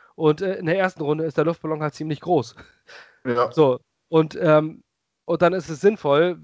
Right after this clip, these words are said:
Speaker 1: äh, zwei Pfeile zu haben.
Speaker 2: Und man muss
Speaker 1: Und
Speaker 2: sich ja auch nochmal klar sein, wir werden weder im nächsten Jahr noch im übernächsten Jahr einen Quarterback picken müssen, also die Position, die am ehesten overpaid wird oder overdraftet wird, quasi,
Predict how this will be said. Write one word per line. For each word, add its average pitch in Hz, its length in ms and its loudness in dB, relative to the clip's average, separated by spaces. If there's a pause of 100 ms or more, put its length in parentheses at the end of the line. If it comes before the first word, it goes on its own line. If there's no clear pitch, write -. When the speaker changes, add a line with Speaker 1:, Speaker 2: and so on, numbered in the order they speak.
(160)
Speaker 1:
äh, 156 300 0
zwei 190 220 2
Pfeile 127 260 0
zu 120 120 -6
haben. 113 300 -10 (920)
Speaker 2:
Und 113 100 -2
man 123 120 4
muss 147 100 2
Speaker 1:
Und 160 80 -4
Speaker 2:
sich 135 100 0
ja 135 80 2
auch 123 120 6
nochmal 120 320 0
klar 123 280 2
sein, 120 340 -2 (400)
wir 127 180 2
werden 135 240 4
weder 139 220 4
im 113 140 0
nächsten 156 340 -2
Jahr 156 140 -4
noch 135 160 0
im 113 140 -4
übernächsten 117 600 0
Jahr 131 460 0 (460)
einen - 80 -14
Quarterback 104 480 2
picken 107 280 -6
müssen, 107 240 -6
also 107 180 -4
die 110 120 -6
Position, 113 480 0
die 107 100 4
am 107 160 0 (160)
ehesten 135 480 2
overpaid 123 540 2
wird 110 320 -6
oder - 180 -2
overdraftet 117 720 2
wird, 110 340 -4 (240)
quasi, 113 460 -4